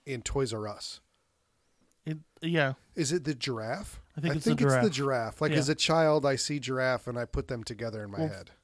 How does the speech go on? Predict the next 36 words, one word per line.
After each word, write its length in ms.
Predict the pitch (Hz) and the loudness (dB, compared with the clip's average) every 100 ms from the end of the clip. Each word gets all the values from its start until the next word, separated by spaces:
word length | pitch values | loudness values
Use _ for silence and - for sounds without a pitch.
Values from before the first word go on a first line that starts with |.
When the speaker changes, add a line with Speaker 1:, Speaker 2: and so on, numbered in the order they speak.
| - | 2
Speaker 2:
yeah, 220 | 156 131 | 4 4
but 200 | 127 139 | 2 -2
fruit 160 | - 160 | -2 0
stripe 240 | 156 139 | 2 4
gum 200 | 156 143 | 4 4
was 120 | 127 | 2
a 80 | 120 | 0
zebra, 380 | 123 131 - - - 120 | 0 -2 -4 -12 -10 -10
obviously. 420 | 113 113 - - _ _ _ _ _ _ _ _ - - - | -8 -10 -12 -16 _ _ _ _ _ _ _ _ -14 -12 -6
Speaker 1:
Oh, 320 | 214 254 156 | -2 0 -2
it 60 | 120 | -2
was. 480 | 220 170 110 - - - | -2 -4 -6 -10 -14 -6
Speaker 2:
Yeah, 200 | 139 117 _ _ - | -4 -6 _ _ -2
'cause 200 | 147 131 | 0 0
zebras 400 | 127 143 131 123 | -2 -2 0 -2
have 160 | 117 | -4
stripes. 360 | - 123 - - | -2 -4 -4 -4
Speaker 1:
Sure. 460 | - 175 131 104 _ _ _ _ _ _ _ _ | 0 0 -2 -4 _ _ _ _ _ _ _ _
Even 220 | - 175 196 | 0 2 2
in 80 | |
my 100 | 156 | 2
head, 220 | 123 165 135 | 2 0 0
though, 100 | 123 | 0
like, 200 | 120 123 | 0 -2
I 80 | |
see, 360 | 117 - 151 - | -2 -2 2 2
I, 140 | 123 - | 2 0
Speaker 2:
<laughs> 60 | |
Speaker 1:
like, 160 | 143 147 | 0 2
I'm 160 | 151 151 | 2 0
envisioning 440 | 135 156 151 143 | 0 0 2 0
them, 120 | 135 | 0
they 100 | 131 | 0
look 200 | 117 139 | -2 -4
the 100 | - | -4
same. 440 | 113 143 131 101 | -4 -2 -2 -4